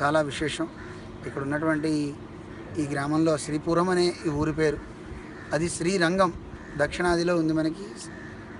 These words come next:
అంటే రంగ, రంగం అంటే స్థానం అని అర్థం. లక్ష్మీదేవి ఆడేటటువంటి ఒక వేదిక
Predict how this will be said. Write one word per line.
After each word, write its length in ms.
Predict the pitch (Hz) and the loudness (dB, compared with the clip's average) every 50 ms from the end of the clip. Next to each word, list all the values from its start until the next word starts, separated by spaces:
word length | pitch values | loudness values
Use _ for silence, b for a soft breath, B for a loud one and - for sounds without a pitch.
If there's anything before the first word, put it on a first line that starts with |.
| - - - | -12 -6 -2
అంటే 240 | 151 160 180 190 185 | 0 2 4 4 4
రంగ, 480 | 170 156 156 170 175 190 185 180 180 - - - - | 4 4 4 4 4 4 4 4 4 2 -2 -4 -2
రంగం 340 | 143 147 156 175 175 202 196 | 0 2 2 6 4 4 4
అంటే 260 | 180 180 175 202 208 | 4 0 2 0 0
స్థానం 420 | - - - - 311 320 349 349 359 | 0 0 2 2 4 4 4 4 2
అని 80 | 339 285 | 2 0
అర్థం. 300 | - - - - - - B B B B B B B B B B - 147 | 0 -2 -4 -6 -4 0 B B B B B B B B B B 0 2
లక్ష్మీదేవి 760 | 151 160 - - - 214 214 214 185 190 190 185 190 196 | 2 2 2 0 -4 -2 -2 0 2 2 2 2 2 4
ఆడేటటువంటి 760 | 185 160 156 160 165 175 202 202 180 190 175 160 170 160 160 180 | 4 4 4 4 4 4 4 4 2 2 0 0 2 2 2 2
ఒక 100 | 170 160 | 2 0
వేదిక 600 | 143 135 143 156 165 165 165 - 165 151 143 - | 0 2 2 2 4 2 2 4 4 2 2 2